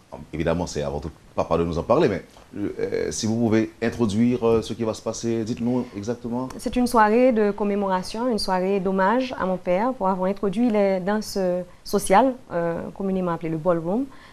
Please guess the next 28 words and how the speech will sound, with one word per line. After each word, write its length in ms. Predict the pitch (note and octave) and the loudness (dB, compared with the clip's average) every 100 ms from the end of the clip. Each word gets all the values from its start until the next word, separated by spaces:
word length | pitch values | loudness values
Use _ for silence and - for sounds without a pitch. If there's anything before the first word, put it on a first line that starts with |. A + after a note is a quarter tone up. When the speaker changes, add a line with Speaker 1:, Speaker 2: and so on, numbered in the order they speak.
| - | -2
Speaker 2:
en 140 | F#3+ | 4
Haïti 300 | F#3+ F#3 - | 4 2 2
il 80 | C#4+ | 4
y 40 | |
a 280 | G#3+ F#3 F3+ | 6 4 0
de 120 | A#2 F#3 | -4 -4
cela 200 | F#3 E3+ | -2 -2
quarante 340 | F3 E3 D#3+ | -2 -4 -6
ans. 100 | - - - - - - | -10 -12 -20 -20 -20 -4
Donc, 260 | F#3+ F#3 F#3+ | 2 2 4
euh, 60 | |
les 180 | F3+ F#3+ | 4 4
anciens 260 | G#3 G3+ G#3 | 2 2 2
élèves 280 | F#3+ A3 G#3+ | 4 4 2
ont 80 | |
voulu 240 | F3+ F#3+ F#3 | -2 -2 -4
faire, 340 | - G3 F3+ F3 | 0 0 0 -2
ont 20 | |
voulu 520 | F#3 F3+ F3 - - | -2 -2 -2 -4 -4
lui 120 | - | -2
rendre 220 | F#3 A#3+ | 2 2
cet 160 | - G3+ | 2 0
hommage 400 | F3 E3+ F#3+ G3 | 2 4 4 2
et 20 | |
organiser 400 | F3 F3 F#3 F3 | 0 0 0 -2
une 120 | E3+ | -4
superbe 300 | E3+ G3 F3+ | -6 -2 -2
soirée 520 | F3 F3 D#3+ F3+ G3 | 0 -4 0 2 0